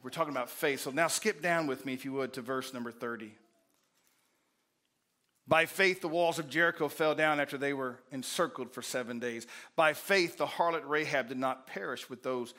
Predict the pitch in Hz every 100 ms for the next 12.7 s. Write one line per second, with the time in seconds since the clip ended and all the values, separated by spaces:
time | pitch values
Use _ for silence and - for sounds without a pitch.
0 | - - 143 135 123 120 120 131 120 104
1 | - _ _ - 123 135 117 117 - 147
2 | 127 113 113 - 123 107 101 95 - -
3 | _ _ _ _ _ _ - 113 104 104
4 | - _ _ _ _ _ - 113 - -
5 | - - - _ _ _ 349 _ _ _
6 | _ _ _ _ _ _ _ - 156 147
7 | 143 151 147 143 135 123 135 135 127 139
8 | 139 123 131 123 - 143 139 139 135 131
9 | 131 - _ _ _ - 131 120 104 101
10 | - 98 98 - - _ _ _ _ _
11 | _ _ _ _ _ _ _ _ _ -
12 | - 147 143 - 135 127 127